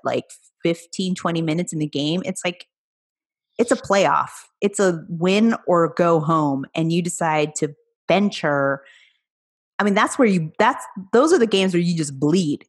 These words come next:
You're just like, you break and bleed and you scrap. And he was just,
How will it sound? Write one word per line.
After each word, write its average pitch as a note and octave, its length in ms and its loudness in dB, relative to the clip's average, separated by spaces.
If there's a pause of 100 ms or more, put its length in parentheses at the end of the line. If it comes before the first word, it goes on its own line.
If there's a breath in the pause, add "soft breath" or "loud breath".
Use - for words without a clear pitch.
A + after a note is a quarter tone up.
(100)
You're F#3 220 2
just F3 200 0
like, C#3+ 220 0
you D#3 120 0
break E3 460 0
and E3 180 -2
bleed D#3 340 2
and D#3 180 -4
you D3 160 -2
scrap. - 480 -2 (440)
And D3+ 160 -2
he D3 140 -4
was D3 180 -4
just, - 300 -12